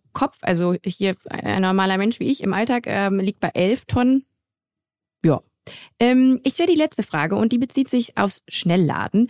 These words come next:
In wie vielen Minuten kann der weltweit schnellste Auflader ein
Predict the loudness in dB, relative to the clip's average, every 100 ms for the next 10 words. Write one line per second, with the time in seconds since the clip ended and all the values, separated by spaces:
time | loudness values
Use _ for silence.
0 | -4 -4 0 4 4 4 2 4 2 0
1 | -4 -2 0 0 2 0 0 -2 -2 -4
2 | _ -14 -2 0 0 -2 -4 0 0 -2
3 | -4 -6 -4 -4 -2 -2 0 -2